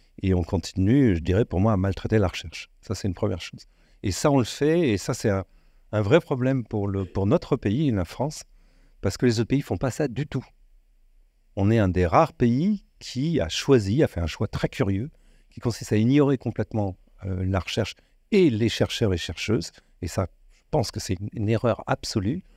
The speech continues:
parce qu'on est en train de sacrifier des domaines dans lesquels on a des excellences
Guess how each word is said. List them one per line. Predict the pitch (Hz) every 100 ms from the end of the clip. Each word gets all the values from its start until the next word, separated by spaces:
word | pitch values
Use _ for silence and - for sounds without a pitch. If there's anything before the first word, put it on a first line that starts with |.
| _ _ _ -
parce | 110 -
qu'on | 151 160 110
est |
en | 113
train | -
de | 127
sacrifier | - - 135 139
des | 110
domaines | 117 147
dans | 131
lesquels | 104 - 135
on | 98
a | 92
des | 98
excellences | 127 - 151 160